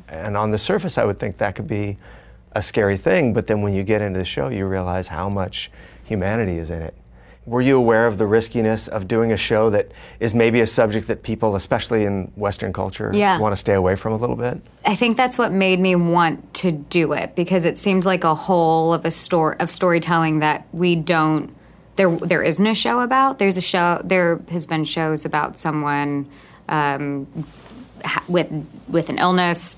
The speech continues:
Speaker 2: dying, and dealing with what that, coming to terms with being mortal and death. And grief usually,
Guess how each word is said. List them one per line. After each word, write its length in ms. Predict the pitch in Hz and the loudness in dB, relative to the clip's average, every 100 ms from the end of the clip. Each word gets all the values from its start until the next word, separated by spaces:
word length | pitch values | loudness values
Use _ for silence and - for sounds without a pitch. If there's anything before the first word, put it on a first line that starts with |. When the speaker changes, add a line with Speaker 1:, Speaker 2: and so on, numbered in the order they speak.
| - | -4
Speaker 2:
dying, 640 | 170 165 170 165 156 156 | 0 2 4 2 2 2
and 100 | 147 | 2
dealing 320 | 151 147 151 147 | 2 2 0 0
with 220 | 143 - | -2 0
what 240 | 151 - | 0 2
that, 260 | 151 135 - - | -2 -2 -4 -6
coming 240 | 185 175 | -2 0
to 80 | 165 | -2
terms 420 | - 160 147 160 | -2 -2 0 -2
with 280 | 156 147 - - - - | -2 -4 -6 -16 -16 -2
being 280 | 160 135 160 | -2 0 0
mortal 520 | 180 170 160 147 143 | 2 2 2 0 -2
and 140 | 143 | -2
death. 420 | 165 165 160 160 - - - - - | 0 2 0 -2 -14 -20 -20 -20 -4
And 540 | 165 160 156 156 156 - 170 | 0 2 2 2 0 -4 -6
grief 460 | 175 185 180 180 | 0 4 4 2
usually, 640 | 185 170 160 165 160 156 | 0 0 2 2 4 2